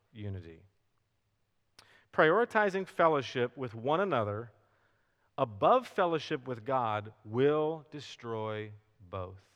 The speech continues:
Take a look at this bicycle wheel. The closer you can move toward union with God,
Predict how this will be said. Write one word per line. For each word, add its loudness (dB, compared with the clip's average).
Take -6
a 0
look 4
at -2
this -4
bicycle -6
wheel. -10
The -2
closer 4
you 0
can -2
move 4
toward 0
union 0
with -4
God, 0